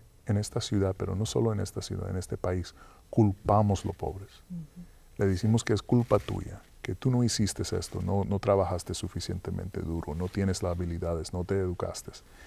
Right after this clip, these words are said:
Speaker 1: En muchos casos no es que ellos no trataban o no,
Speaker 2: Ujú.
Speaker 1: no estaban dándole esfuerzo,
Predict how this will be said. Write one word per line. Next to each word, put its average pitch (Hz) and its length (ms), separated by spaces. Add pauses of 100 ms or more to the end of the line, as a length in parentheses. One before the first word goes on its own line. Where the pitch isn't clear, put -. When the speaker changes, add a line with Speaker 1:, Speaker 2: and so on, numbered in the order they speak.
(400)
Speaker 1:
En 110 160
muchos 120 200
casos 120 300
no 104 200
es 120 120
que 101 260
ellos 107 440
no 98 600
trataban 101 560
o 87 80
no, 87 120 (200)
Speaker 2:
Ujú. 190 180
Speaker 1:
no 95 100
estaban 110 560 (440)
dándole 101 380
esfuerzo, 139 520